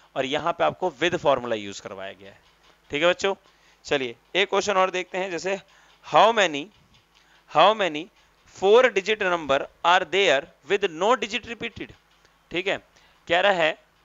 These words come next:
कि बताइए कि एक भी number हमें repeat नहीं करना है।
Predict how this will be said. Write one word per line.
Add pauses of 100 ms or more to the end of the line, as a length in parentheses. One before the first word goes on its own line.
(1040)
कि
बताइए (500)
कि (580)
एक
भी
number
हमें
repeat
नहीं
करना
है।